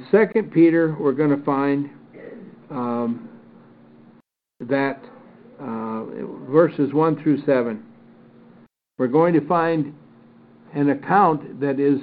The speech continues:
is being compared to what is coming to the Jews in that time period. "This now, beloved, a second letter to you I write, in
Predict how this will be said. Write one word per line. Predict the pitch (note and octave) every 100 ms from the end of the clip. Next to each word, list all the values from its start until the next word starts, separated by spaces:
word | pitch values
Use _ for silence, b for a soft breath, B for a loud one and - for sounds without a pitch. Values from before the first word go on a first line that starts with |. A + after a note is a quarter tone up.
| -
is | F3+ C#3
being | E3 E3+ D3+
compared | C#3+ C3 D#3+ F3 D3
to | D3 C#3+
what | D3+ D3+
is | C#3+ -
coming | D#3+ D3+ C3+ C3+ - B B B -
to | C3
the | C3
Jews | A2+ D3 D3+ D3 C#3+ - - - -
in | C3 B2
that | C3+ C3+
time | - C3+ A#2+
period. | - A2+ F2+ - - - - - - - - _ _ _ _ _
"This | F#3+ G#3+ G#3
now, | G3 F#3+
beloved, | E3 F#3 G3 G3+ E3+
a | D#3+ C3
second | F#3+ F3 F3
letter | E3+ F3 F3
to | D3 D#3+
you | F3
I | E3 D#3+
write, | D#3 E3 E3+
in | D3+ D3 C#3+ B2+